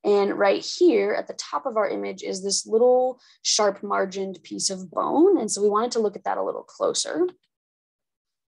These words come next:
When we, um, took another image centered on that location, we can see that it's not just one fracture and it's not small. It actually is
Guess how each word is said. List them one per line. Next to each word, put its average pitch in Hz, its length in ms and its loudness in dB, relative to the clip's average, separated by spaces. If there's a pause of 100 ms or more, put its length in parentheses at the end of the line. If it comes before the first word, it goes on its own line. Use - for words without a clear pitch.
(240)
When 214 360 0
we, 202 520 -6 (160)
um, 190 540 -4 (840)
took 311 160 0
another 262 240 4
image 190 260 -2
centered 302 440 2
on 190 100 -2
that 185 160 -6
location, 190 420 -10
we 190 100 -14
can 196 140 -14
see 285 180 -6
that 311 100 2
it's 240 160 0
not 202 180 -2
just 190 240 -6
one 202 320 -2
fracture - 540 -2
and 214 100 0
it's 180 140 -10
not - 160 -8
small. 214 400 0
It 190 80 0
actually 320 320 0
is - 280 -6